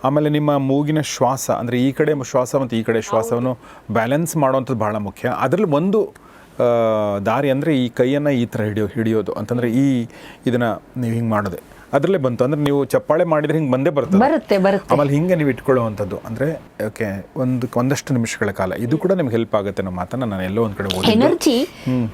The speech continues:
Speaker 2: ನೀವು ಕ್ಲಾಪ್ ಮಾಡಿ, ನೀವು ಹೀಗ್ ಮಾಡಿದ್ರೆ ನಿಮ್ಗೆ ಆ ಒಂದು ಎನರ್ಜಿ ನಿಮ್ಗೆ ಸಿಕ್ಕಿರೋದು ಫೀಲ್ ಆಗುತ್ತೆ.
Speaker 1: ಎಸ್, ಎಸ್. ಆಮೇಲೆ ಇನ್ನೂ ಒಂದು ನಾನು ಓದಿದ್ದೀನಿ ಅಂದ್ರೆ ಈಗ ನೋಡಿ ನನಗೂ ಅದು ರೂಢಿ ಇದೆ.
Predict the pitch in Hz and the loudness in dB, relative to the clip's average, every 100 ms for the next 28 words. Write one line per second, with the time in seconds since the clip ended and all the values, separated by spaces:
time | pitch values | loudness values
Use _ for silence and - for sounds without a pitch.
0 | - 233 247 - 254 - - 349 285 208 | -2 0 0 2 2 2 2 2 4 2
1 | 240 - - 240 247 254 262 226 262 226 | 2 -2 -10 0 2 4 4 2 2 4
2 | 220 285 247 220 202 226 - - 202 220 | 4 2 2 2 2 -2 -14 -4 2 2
3 | 220 202 214 208 208 196 214 247 226 285 | 2 0 2 0 0 2 2 0 0 2
4 | 269 247 220 220 233 - 254 226 240 302 | 2 2 0 0 -4 2 2 2 2 2
5 | 320 180 196 208 - 90 - - - - | 2 0 -2 -2 -6 -6 -6 -12 -14 -16
6 | - - - - 151 143 156 196 185 156 | -18 -18 -8 -2 2 2 2 2 2 0
7 | 139 123 113 107 87 117 113 104 110 190 | 0 -2 -2 -4 -4 -4 -2 -2 -2 -2
8 | 147 147 139 127 - 156 131 117 117 160 | 0 2 2 0 -2 0 0 0 0 2
9 | 180 139 117 120 107 95 277 | 2 2 0 0 -2 -4 -8